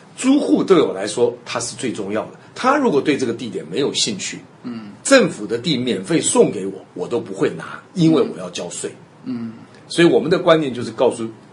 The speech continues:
Speaker 1: 希望来美国做生意、做投资的人，一定是倒着做。
Speaker 2: 嗯。
Speaker 1: 先确认，因为美国地太大了。
Speaker 2: 嗯。
Speaker 1: 太多了，不是你自己能定的。因为我们自己是开发商，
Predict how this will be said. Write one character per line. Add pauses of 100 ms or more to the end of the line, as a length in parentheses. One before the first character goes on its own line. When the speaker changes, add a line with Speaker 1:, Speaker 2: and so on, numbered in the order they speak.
(340)
Speaker 1:
希
望
来
美
国
做
生
意、
做
投
资
的
人， (320)
一
定
是 (140)
倒 (140)
着
做。 (440)
Speaker 2:
嗯。
Speaker 1:
先
确
认，
因
为
美
国
地 (100)
太
大
了。 (260)
Speaker 2:
嗯。 (220)
Speaker 1:
太
多
了， (420)
不
是
你
自
己
能
定
的。 (100)
因
为
我
们
自
己
是
开
发
商，